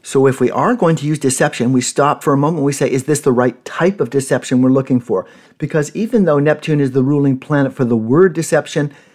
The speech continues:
deception can come from other areas depending on the nature of the deception. For example,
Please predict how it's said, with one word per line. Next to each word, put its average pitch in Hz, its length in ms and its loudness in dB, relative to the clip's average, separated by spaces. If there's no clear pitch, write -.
deception 190 580 -2
can 156 220 0
come 151 280 -2
from 135 260 -2
other 143 320 0
areas 143 420 2
depending 180 600 -4
on 135 200 0
the 135 100 2
nature 143 560 0
of 196 240 0
the 165 80 -2
deception. 139 680 -4
For - 320 0
example, 139 640 -2